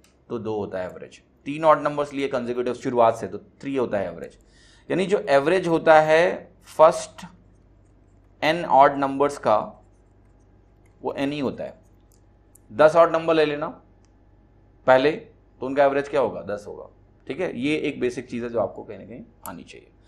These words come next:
अब ध्यान से देखना, अगर मैंने इस प्रोसेस में फ़ोर्टी वन ऑड नंबर्स लिए तो फ़ोर्टी वन ऑड नंबर्स का एवरेज क्या होगा सर, फ़ोर्टी वन होगा। ठीक, ये स्टैंडर्ड रिजल्ट है जो आपको पहले से आता है, आना चाहिए, नहीं आता है तो।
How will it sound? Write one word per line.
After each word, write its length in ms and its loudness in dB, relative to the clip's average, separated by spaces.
अब 140 6
ध्यान 160 0
से 80 -4
देखना, 260 -2
अगर 460 2
मैंने 300 -2
इस 200 -4
प्रोसेस 460 0
में 80 -6
फ़ोर्टी 420 0
वन 160 -2
ऑड 200 0
नंबर्स 340 -10
लिए 300 -10
तो 60 0
फ़ोर्टी 380 4
वन 120 4
ऑड 160 6
नंबर्स 280 0
का 100 4
एवरेज 220 2
क्या 140 4
होगा 180 4
सर, 160 -6
फ़ोर्टी 280 -8
वन 180 -10
होगा। 220 -16
ठीक, 220 -10
ये 420 -4
स्टैंडर्ड 540 -2
रिजल्ट 320 -6
है 60 -2
जो 140 -2
आपको 220 2
पहले 220 -2
से 220 -10
आता 200 -12
है, 120 -16
आना 180 -6
चाहिए, 240 -12
नहीं 180 -18
आता 200 -18
है 80 -18
तो। 140 -20